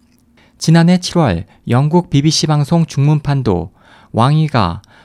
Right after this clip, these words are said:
국가 전복 혐의로 당국에 연행됐다고 보도한 바 있습니다.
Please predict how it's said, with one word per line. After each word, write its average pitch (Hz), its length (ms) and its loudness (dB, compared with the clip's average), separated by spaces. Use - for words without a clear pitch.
국가 156 400 -2
전복 139 480 -4
혐의로 143 480 -2
당국에 143 560 -2
연행됐다고 143 680 0
보도한 139 440 0
바 127 80 -2
있습니다. 101 760 -4